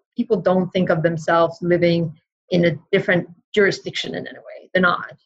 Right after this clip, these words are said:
right? They're, they're living in their regular place. So that's a great example. And it might be interesting to just then think about, like, well, what's the kind of middle ground here? I mean, China might be an example of where you actually did create really big zones. Those zones became, like Shenzhen, became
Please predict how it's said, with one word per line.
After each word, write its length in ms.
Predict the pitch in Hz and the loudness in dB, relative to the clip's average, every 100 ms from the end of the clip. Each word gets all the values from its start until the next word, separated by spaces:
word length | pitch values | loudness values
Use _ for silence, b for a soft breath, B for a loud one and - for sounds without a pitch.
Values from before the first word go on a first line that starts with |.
| _ - | _ -4
right? 160 | 180 - | -4 -2
They're, 120 | 175 | -2
they're 220 | 175 170 | 2 4
living 300 | 185 185 175 | 4 2 2
in 80 | 170 | 2
their 140 | 160 | 2
regular 300 | 160 170 160 | 2 4 2
place. 540 | 151 180 - - - _ _ _ _ | 0 0 0 -2 -10 _ _ _ _
So 200 | 180 175 | -2 2
that's 180 | 185 196 | 0 0
a 40 | |
great 220 | 190 180 | 0 0
example. 600 | 170 - 160 156 - 214 - | 0 0 -2 -2 -10 -10 0
And 120 | 196 | 2
it 160 | 185 - | 2 0
might 140 | 208 202 | -2 2
be 80 | |
interesting 340 | 226 208 180 170 | 2 2 0 0
to 100 | 170 | 0
just 140 | 165 | 2
then 160 | 185 170 | -2 0
think 140 | 208 | 0
about, 260 | 185 165 160 | 2 2 2
like, 220 | 165 - b - | 0 -2 b -2
well, 200 | 208 190 | 0 2
what's 240 | 208 208 | 0 -2
the 120 | - 202 | -4 -2
kind 200 | 208 180 | 0 2
of 60 | |
middle 200 | 180 180 | 2 2
ground 320 | 175 175 180 | 2 2 2
here? 180 | 180 175 | 2 2
I 60 | 170 | 2
mean, 260 | 175 160 b _ | 0 -2 b _
China 320 | 208 202 185 | 0 2 2
might 240 | 180 170 | 2 0
be 320 | 180 170 165 B B - | 2 4 2 B B -2
an 80 | 190 | -2
example 520 | 190 190 180 175 170 | 2 0 2 2 2
of 120 | 165 | 2
where 160 | 160 175 | 2 2
you 120 | 175 | 4
actually 380 | 185 190 - 156 | 2 0 -6 0
did 260 | 214 220 | 2 0
create 300 | - 175 165 | 0 2 2
really 400 | 180 170 185 175 | 0 2 2 4
big 220 | 170 165 - | 2 0 -2
zones. 360 | 175 - _ _ - | -10 -10 _ _ 2
Those 260 | 190 190 | 2 4
zones 280 | 214 202 190 | 0 2 2
became, 640 | - 170 185 170 170 160 B B B 180 | 0 -2 2 4 2 0 B B B 0
like 140 | 175 | 0
Shenzhen, 540 | 190 180 185 180 175 | 0 -2 0 2 2
became 580 | 165 165 185 180 175 156 | -2 -2 2 4 4 2